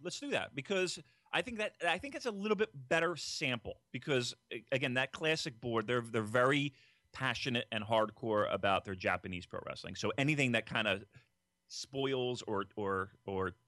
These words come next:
taints that pristine view that they have of, of, of Japanese pro wrestling, they're probably gonna shit on it. Um,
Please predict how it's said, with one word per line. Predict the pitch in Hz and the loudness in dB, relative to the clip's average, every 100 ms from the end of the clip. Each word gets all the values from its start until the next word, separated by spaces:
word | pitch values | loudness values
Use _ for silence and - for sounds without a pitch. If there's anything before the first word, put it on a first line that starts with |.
| - | -4
taints | - 127 - - - - _ _ _ | 0 0 -2 -8 -8 -8 _ _ _
that | 107 107 107 - _ _ | -2 2 2 -2 _ _
pristine | 127 113 - 127 120 117 107 | -6 -4 -6 -4 -2 0 -2
view | 95 113 104 | 0 2 2
that | 95 | 4
they | 101 | 2
have | 104 104 98 | 4 2 2
of, | 92 95 | -4 -6
of, | 98 92 87 - | -6 -6 -10 -10
of | 92 90 87 _ _ _ _ _ - | -10 -10 -16 _ _ _ _ _ -2
Japanese | 107 107 98 92 | -2 -2 -8 -8
pro | 95 | -4
wrestling, | 95 110 - 92 90 _ _ _ _ | 0 0 0 -12 -14 _ _ _ _
they're | 117 - _ | -20 -20 _
probably | 151 175 190 185 185 147 135 | -12 0 4 6 6 2 0
gonna | 120 110 95 | 0 0 -2
shit | - 110 | -2 -2
on | 82 - | -2 -8
it. | - _ _ - | -16 _ _ -6
Um, | 101 101 98 98 | -2 -2 -2 -6